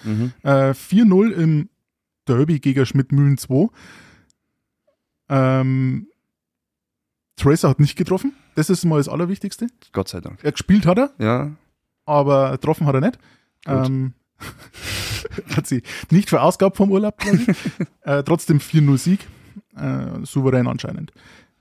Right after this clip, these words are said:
Speaker 2: Und, äh, über Kümmersbruck müssen wir mal reden.
Speaker 1: Über Kümmersbruck müssen wir auch mal reden, das stimmt. Die waren ja zu Gast, äh, in Rosenberg bei der zweiten Mannschaft. Ich hab's leider, wie gesagt, nicht sehen können.
Speaker 2: Mhm, okay.
Speaker 1: Aber die, ja, wie soll ich sagen, die Rollen waren schon, <laughs> wie ich sagen, vor dem Spiel schon klar verteilt. Also Kümmersbruck war schon der Favorit.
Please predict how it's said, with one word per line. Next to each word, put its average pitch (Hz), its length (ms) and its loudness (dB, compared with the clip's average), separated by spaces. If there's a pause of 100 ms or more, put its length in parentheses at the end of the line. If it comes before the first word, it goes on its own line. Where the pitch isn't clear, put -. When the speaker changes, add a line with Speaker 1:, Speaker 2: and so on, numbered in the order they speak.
(200)
Speaker 2:
Und, 196 460 2
äh, 165 180 0
über 180 180 2
Kümmersbruck 208 500 0
müssen 147 160 4
wir 131 60 4
mal 127 160 2
reden. 127 240 -4 (160)
Speaker 1:
Über 110 180 0
Kümmersbruck 120 420 -2
müssen 143 140 0
wir 156 80 -2
auch 151 80 -2
mal 98 140 0
reden, 92 200 -4
das 101 100 -6
stimmt. - 300 -6
Die 98 80 0
waren 101 120 2
ja 107 80 0
zu - 120 -8
Gast, 98 320 -4
äh, 95 280 -4
in - 120 -4
Rosenberg 110 400 -2 (480)
bei - 100 -10
der 90 60 -4
zweiten 92 320 -4
Mannschaft. 104 280 -2
Ich 104 100 4
hab's 110 260 2
leider, 104 320 2
wie 98 60 -6
gesagt, - 240 -6
nicht 104 160 -4
sehen 104 220 -2
können. 110 420 -2
Speaker 2:
Mhm, 151 320 2
okay. 156 220 -2 (200)
Speaker 1:
Aber 101 300 0
die, 101 220 -2 (720)
ja, 104 240 -2
wie 101 40 0
soll 101 120 -4
ich 95 60 -8
sagen, 101 120 2
die 98 80 2
Rollen 101 320 4
waren 101 160 0
schon, 104 220 -2 (200)
<laughs> - 200 -10
wie 113 80 2
ich 101 100 -2
sagen, 101 200 0
vor 110 120 0
dem 107 60 2
Spiel 101 240 -4
schon 104 120 -2
klar 101 200 -4
verteilt. 101 560 -4
Also 98 240 -6
Kümmersbruck 95 440 -6
war 95 100 -4
schon 98 160 -6
der 95 80 -4
Favorit. 101 520 -4